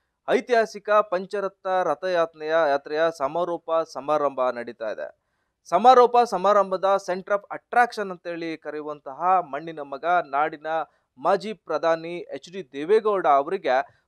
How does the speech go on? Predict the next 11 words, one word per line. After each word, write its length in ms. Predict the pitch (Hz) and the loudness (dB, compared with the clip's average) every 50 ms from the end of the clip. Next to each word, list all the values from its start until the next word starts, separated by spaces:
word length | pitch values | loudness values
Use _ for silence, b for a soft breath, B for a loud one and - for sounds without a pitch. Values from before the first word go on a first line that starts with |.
| _ | _
ಒಂದು 200 | - 247 247 233 | 0 0 0 0
ವಿಶೇಷವಾದಂತಹ 920 | 180 170 - - 277 269 254 233 214 214 190 175 180 175 165 - 170 160 196 226 233 | -2 -2 4 6 6 6 6 4 2 2 2 2 0 -6 -8 -10 -6 0 4 4 4
ಉಡುಗೊರೆ 540 | 220 202 190 180 180 160 175 170 175 196 202 | 4 4 2 -2 -2 -2 -2 -2 -2 -2 -2
ಮೈಸೂರಿನಲ್ಲಿ 1040 | 185 160 147 151 147 - 165 156 156 151 143 143 143 147 147 147 139 - _ - | -2 -2 -2 -4 -4 -6 -10 -8 -6 -6 -4 -2 -4 -4 -4 -6 -10 -14 _ -16
ಸಿದ್ಧವಾಗಿದೆ. 680 | - 170 151 147 151 143 127 113 113 101 101 82 - _ _ _ _ _ _ _ _ _ _ _ _ _ _ - | -14 -12 -10 -4 0 0 0 0 -2 -8 -10 -10 -10 _ _ _ _ _ _ _ _ _ _ _ _ _ _ -20
ನಮ್ಮೂರು 680 | 127 131 143 180 233 247 247 254 262 262 254 262 262 254 | -10 0 2 2 2 2 2 2 2 2 2 2 0 0
ನಮ್ಮೂರು 640 | 226 196 180 185 202 202 208 208 208 208 202 208 | 0 2 0 0 0 2 4 4 6 6 6 4
ಅನ್ನೋ 280 | - - - 160 165 165 | 4 2 0 0 0 -2
ಒಂದು 200 | 165 156 160 151 | -4 -4 -6 -8
ಟ್ರಸ್ಟ್ನ 420 | - - 175 190 - - - 190 | -8 -6 -8 -8 -8 -8 -4 -2
ವತಿಯಿಂದ 580 | 180 165 143 135 139 139 - 180 202 214 208 | -2 0 0 0 -2 -4 -4 -6 -8 -4 2